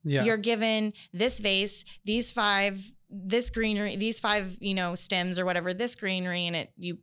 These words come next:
Speaker 2: place it like this. And literally I can show any of you guys how to do it.
Speaker 1: Yeah.
Speaker 2: There is no thought to it.
Speaker 1: Mm-hmm.
Speaker 2: Um,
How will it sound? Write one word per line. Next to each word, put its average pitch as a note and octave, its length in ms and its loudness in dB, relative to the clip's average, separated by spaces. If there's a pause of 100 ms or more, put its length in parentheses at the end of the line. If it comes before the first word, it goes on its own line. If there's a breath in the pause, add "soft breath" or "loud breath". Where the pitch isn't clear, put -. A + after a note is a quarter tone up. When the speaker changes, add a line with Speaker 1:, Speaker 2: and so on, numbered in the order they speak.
Speaker 2:
place A3 260 -2
it F#3+ 80 -4
like F#3+ 180 -2
this. F3 280 -4
And D3+ 220 -8 (260 loud breath)
literally A#3+ 340 2
I G3+ 60 2
can G3 100 -4
show F#3+ 160 0
any G3+ 220 0
of E3+ 80 -2
you D#3+ 60 -2
guys - 180 -6
how - 80 -6
to - 100 -6
do - 100 -12
it. - 140 -8 (100)
Speaker 1:
Yeah. C3+ 340 2 (680)
Speaker 2:
There A3+ 160 4
is A3+ 200 2
no G#3 280 2
thought - 440 2 (180)
to D#3+ 160 -2
it. A2+ 160 -4 (180)
Speaker 1:
Mm-hmm. B2 220 0 (280 loud breath)
Speaker 2:
Um, F#3 560 2